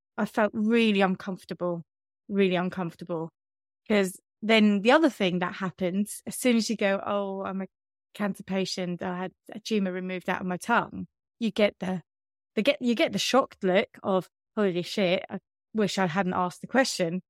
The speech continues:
But you also then get the, "Oh my God, I'm so sorry." And then people feel obliged to talk to you when you're actually like, "You don't get what I'm going through.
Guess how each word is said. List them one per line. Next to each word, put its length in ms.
But 60
you 160
also 220
then 200
get 240
the, 160
"Oh 220
my 240
God, 320
I'm 120
so 280
sorry." 920
And 160
then 340
people 280
feel 220
obliged 520
to 60
talk 300
to 120
you 120
when 140
you're 140
actually 720
like, 300
"You 140
don't 160
get 180
what 140
I'm 60
going 320
through. 180